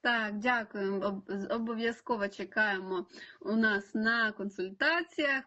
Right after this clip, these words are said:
Пишіть запитання, пишіть свою дату народження, і, може, якийсь маленький запит ми вам розповімо. Багато цікавого і важливого для вас. І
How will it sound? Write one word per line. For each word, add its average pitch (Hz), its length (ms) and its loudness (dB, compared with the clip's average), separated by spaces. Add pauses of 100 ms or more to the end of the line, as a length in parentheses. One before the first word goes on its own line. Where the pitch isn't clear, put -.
Пишіть 247 340 -6
запитання, 269 760 -2
пишіть 277 300 -8
свою 240 200 -8
дату 226 340 -4
народження, 262 1000 -4
і, 226 80 -12
може, 226 260 -8
якийсь 214 300 -12
маленький 220 480 -4
запит 220 420 0
ми 202 240 -10
вам 202 260 -12
розповімо. 262 1000 -4 (260)
Багато 240 440 0
цікавого 247 640 0
і 202 100 -4
важливого 202 580 -4
для 233 300 0
вас. 339 260 2 (600)
І 311 340 2